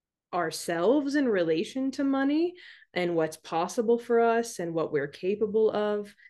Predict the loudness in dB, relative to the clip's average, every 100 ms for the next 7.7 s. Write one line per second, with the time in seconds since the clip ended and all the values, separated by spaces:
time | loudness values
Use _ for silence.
0 | _ _ _ -4 -2 -2 -2 -4 -6 -8
1 | -8 -6 -4 -6 -2 -2 0 0 0 -2
2 | -8 -18 _ _ _ _ _ _ -20 _
3 | 0 2 4 4 2 -2 -4 -2 0 -2
4 | -2 -2 -4 -6 -4 -2 0 0 -2 -6
5 | -12 _ -10 -8 -6 -8 -6 -6 -6 -6
6 | -10 -6 -4 -2 -4 -6 -8 -6 -6 -2
7 | 0 0 -2 -6 -10 -10